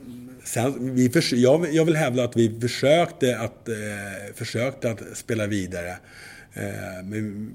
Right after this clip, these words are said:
vi fick, vi fick inte resultaten. Eh, och sen så blir det också, har man då många bra spelare, det är det som är faran om man har en bra konkurrenssituation.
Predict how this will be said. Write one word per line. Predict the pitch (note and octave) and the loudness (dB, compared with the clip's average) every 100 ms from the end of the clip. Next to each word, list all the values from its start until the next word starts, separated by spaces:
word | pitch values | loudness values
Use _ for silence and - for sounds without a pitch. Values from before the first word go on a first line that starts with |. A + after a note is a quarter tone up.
| B2+ | -6
vi | C3 | -6
fick, | - C3 - | -2 -4 -4
vi | B2 C3 | -4 -2
fick | C3 B2+ | -2 -2
inte | C3 A2+ | -2 0
resultaten. | G#2+ - - A#2 C#3 - F2+ F2 - - - - A2 | -2 -4 -4 -4 -4 -6 -14 -14 -20 -20 -20 -20 -14
Eh, | G#2+ G2+ F#2 F2+ F#2 F#2 G2 - - - - - - - | -12 -10 -10 -10 -10 -12 -14 -16 -16 -12 -12 -12 -14 -8
och | - B2+ | -4 -2
sen | B2 A#2+ | 0 0
så | D3+ | 2
blir | C#3+ B2 | 4 4
det | |
också, | A2 - G2 | 2 -2 -4
har | A2 C3+ | -2 0
man | D3+ | 2
då | G#2+ | 2
många | A2+ B2 G#2+ G#2+ A2 | 4 4 2 0 -2
bra | G2+ G2+ G2+ | -2 -2 -4
spelare, | - C3+ G2+ A2+ C#3+ F2+ F2 | -4 -4 -4 -4 -8 -10 -10
det | A#2 | -2
är | |
det | A#2+ C#3 | 2 2
som | C3 | 2
är | |
faran | A2+ - A#2 G2+ A#2+ A#2+ | -2 -2 -2 0 -2 -2
om | G#2+ | -4
man | G2+ G2 | -4 -6
har | F#2+ G#2+ G2 | -4 -4 -2
en | F#2+ F#2+ | -2 -4
bra | G2+ F#2+ | -4 -4
konkurrenssituation. | G2+ G2 G2+ G2 - G2+ - C3 F#2 | -6 -6 -8 -8 -10 -8 -2 -2 -2